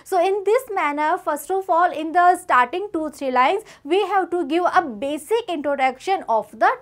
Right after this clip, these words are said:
topic. Clear? Now, uh, let's take one more example. Suppose we have to write one paragraph on, uh, my favorite teacher. So in the beginning, uh, you know, we have to write about the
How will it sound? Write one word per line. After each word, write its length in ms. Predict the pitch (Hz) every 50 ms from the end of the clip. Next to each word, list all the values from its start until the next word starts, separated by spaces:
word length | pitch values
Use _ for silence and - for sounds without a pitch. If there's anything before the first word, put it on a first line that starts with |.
| - -
topic. 580 | 403 381 381 349 359 - 226 214 196 190 - _ _ _ _ _ _ _ -
Clear? 240 | 254 269 311 349 415 466 453 - - - - -
Now, 440 | 269 294 302 311 339 370 359 320 320
uh, 220 | - 254 262 269
let's 200 | 277 277 294 285 - -
take 160 | 359 370 349
one 200 | 349 330 311 302
more 120 | 320 349
example. 600 | 359 359 294 302 330 294 285 262 254 320 320 370 359
Suppose 420 | - 330 330 339 339 349 359 339 311
we 100 | 349 339
have 100 | 330 349
to 60 | 330 349
write 260 | 339 311 311 339 320
one 220 | - 302 320 330
paragraph 480 | 330 320 294 277 247 302 302 320 349 349
on, 340 | - - 285 285 302 302 311 330 349 359 339 - - - -
uh, 180 | 269 285 285
my 380 | 294 294 294 285 285 349 403 440 440
favorite 500 | - 320 285 262 247 226 269 269 302 -
teacher. 520 | - 370 392 392 392 - 320 277 254 254 254 - -
So 200 | - - - 370
in 240 | - - 349 339 381
the 160 | 392 466 453 415
beginning, 560 | 381 320 269 320 320 339 349 359 370 359 339
uh, 200 | 370 381 381 381
you 120 | 359 339
know, 220 | 320 370 415 403 349
we 160 | 330 339 339
have 320 | 320 330 349 339 349 349
to 300 | - 392 392 392 381 370
write 420 | 277 285 269 226 226 269 359 - 381
about 400 | 359 349 294 285 294 302 262 359
the 120 | 392 392